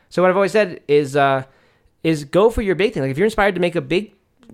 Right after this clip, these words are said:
drastic move and, like, really go all in with something right away, overnight, um, kinda like I just described, if you really believe in yourself that you can do it, then it probably is worth a try.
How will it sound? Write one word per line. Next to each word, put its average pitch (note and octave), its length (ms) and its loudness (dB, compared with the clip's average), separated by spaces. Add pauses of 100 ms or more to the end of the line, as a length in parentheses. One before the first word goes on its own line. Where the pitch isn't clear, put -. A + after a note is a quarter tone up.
(180)
drastic D3 540 -4
move F3+ 280 0
and, C3 120 0
like, B2 200 -6 (120)
really D#3 280 -6
go C#3 180 -2
all C3+ 200 0
in A3+ 120 0
with F#3 120 -6
something B2+ 400 -8
right C#3 160 -4
away, D#3+ 360 -4
overnight, D3 520 -4 (500)
um, A#2 460 -4 (340)
kinda A#2 160 -8
like A#2+ 140 -8
I A#2 100 -4
just A#2 140 -12
described, F3+ 360 -2
if A#2 100 -8
you B2+ 60 -10
really B2 140 -6
believe A#2 420 -10
in E3 80 -6
yourself C3 280 -4
that A2+ 100 -10
you A2 80 -12
can G#2+ 100 -10
do A3 140 0
it, - 180 -4 (560)
then E3+ 320 0 (300)
it F#3+ 100 -6
probably C#4 240 -8
is C#4+ 140 -10
worth D#3 220 0
a B2 40 -4
try. - 380 -12